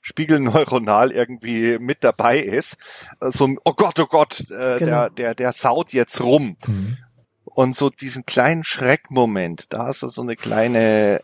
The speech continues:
Speaker 1: Aktivierung, du hast eine kleine Humorkomponente dabei. Und wann immer du Emotionen induzierst, hast du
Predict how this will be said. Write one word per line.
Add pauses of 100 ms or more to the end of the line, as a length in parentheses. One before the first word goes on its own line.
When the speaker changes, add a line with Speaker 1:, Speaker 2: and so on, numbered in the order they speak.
(120)
Speaker 1:
Aktivierung,
du
hast
eine
kleine
Humorkomponente
dabei. (420)
Und
wann
immer
du (320)
Emotionen
induzierst, (280)
hast
du